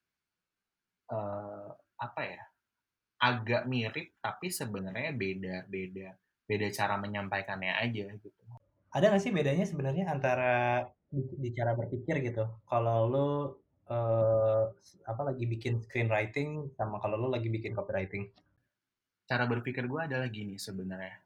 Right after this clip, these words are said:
Speaker 1: Karena ini gue buka-bukaan aja. Gue itu di film itu, gue penulis pesanan sebenarnya. Penulis pesanan produser.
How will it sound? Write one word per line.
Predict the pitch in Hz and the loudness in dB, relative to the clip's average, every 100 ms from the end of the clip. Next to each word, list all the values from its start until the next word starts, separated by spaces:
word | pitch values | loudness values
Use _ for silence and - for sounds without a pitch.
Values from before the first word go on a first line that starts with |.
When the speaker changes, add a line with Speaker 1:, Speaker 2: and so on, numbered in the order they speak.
| _ - | _ -10
Speaker 1:
Karena | 110 104 107 123 143 | -6 -6 -4 -4 -4
ini | 131 | -4
gue | 135 156 | -4 0
buka-bukaan | 127 113 98 95 101 98 | 0 0 -2 -2 -4 -4
aja. | - 95 95 | -8 -8 -10
Gue | 104 104 | -8 -8
itu | 101 151 | -8 -8
di | |
film | 156 117 101 101 | -6 -4 -4 -6
itu, | 95 - | -10 -8
gue | 135 143 | -6 -6
penulis | 143 113 107 | -4 -6 -6
pesanan | - - 104 98 92 | -8 -6 -4 -4 -6
sebenarnya. | - 95 92 90 90 _ _ _ _ _ _ _ | -10 -10 -10 -12 -16 _ _ _ _ _ _ _
Penulis | 104 101 123 127 | -4 -2 -2 -4
pesanan | 117 110 123 | -4 0 0
produser. | 117 95 - 95 | -2 -6 -6 -6